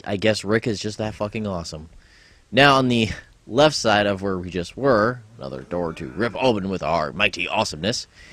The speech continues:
You're going to see a little bit of a path here you have to follow with some stuff. 'Cause I was kinda, like, taken aback, like, "Oh my God, they're making me do something?" And, uh, just kinda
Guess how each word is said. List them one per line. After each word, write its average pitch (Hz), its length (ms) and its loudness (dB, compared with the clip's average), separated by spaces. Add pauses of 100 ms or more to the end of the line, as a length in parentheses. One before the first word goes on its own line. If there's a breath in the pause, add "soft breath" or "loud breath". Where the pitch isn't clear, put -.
(800 soft breath)
You're 139 100 -2
going 208 220 4
to 214 80 0
see 220 220 0
a 196 80 8
little 226 240 2
bit 240 100 0
of 214 160 -2
a 127 140 2
path - 480 -10
here 73 120 -10
you 73 140 -8
have 76 140 -10
to - 80 -20
follow 64 360 -8
with 69 140 -10
some - 140 -16
stuff. - 580 0
'Cause 104 100 -2
I 110 80 6
was 113 120 4
kinda, 123 240 4
like, 101 160 2
taken 120 240 2
aback, 120 260 4
like, 110 160 -4
"Oh 160 140 2
my 123 160 2
God, 143 260 -2
they're 92 140 -4
making 117 260 0
me 95 80 -4
do 98 220 -8
something?" 196 480 -4 (1080 soft breath)
And, 123 340 6
uh, 120 460 6 (160)
just - 160 -16
kinda 104 400 0